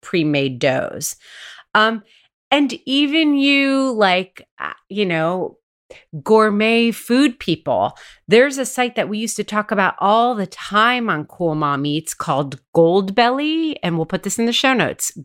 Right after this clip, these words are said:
gold, B E L L Y dot com, that highlights local indie, um, gourmet foods from all around the country, right? So, like, America's,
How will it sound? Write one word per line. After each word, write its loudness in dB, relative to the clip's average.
gold, 2
B -4
E -2
L 0
L 2
Y 4
dot -4
com, -2
that 0
highlights -2
local 2
indie, 2
um, 0
gourmet 0
foods -2
from -4
all 4
around 0
the -6
country, -4
right? 2
So, 2
like, -4
America's, 0